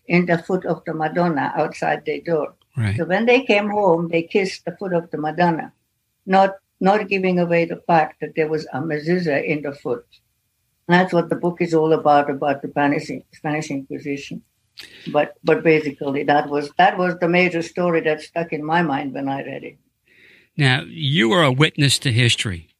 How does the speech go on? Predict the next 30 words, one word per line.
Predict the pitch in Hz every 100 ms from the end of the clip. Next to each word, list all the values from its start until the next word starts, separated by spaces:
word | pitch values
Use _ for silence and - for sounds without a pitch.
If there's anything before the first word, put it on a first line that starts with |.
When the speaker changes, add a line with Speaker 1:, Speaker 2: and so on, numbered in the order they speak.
| _ _ _ -
Speaker 2:
which | 117 113
is | 123 127
why | 117 113
I, | 113 120 113 104 -
it's | 151 -
so | 139 131
important | 117 - 127 123 98 -
to | 113
have | 127 113 107 113
you | 104 95 - -
on | 113 101
record. | 101 101 - - - - -
Not | - 233 220
just | 208 -
for | 190 127
Speaker 1:
Yeah. | 127
Speaker 2:
me, | 151 120 107
but | - 117
for | 151
anybody | 139 151 127 120 117
who | - - _
watches | 120 123 - 117
your | 120
presentations, | 104 123 - 110 120 113 - 110 - - _ -
reads | 131 131 117
your | 131 107
book, | 113 113 104 - _ _ _ _ _
that | 123 139 143 - _
you | 71 127 151 202 202 208 202 - _ _ _ _
were | 139 139 127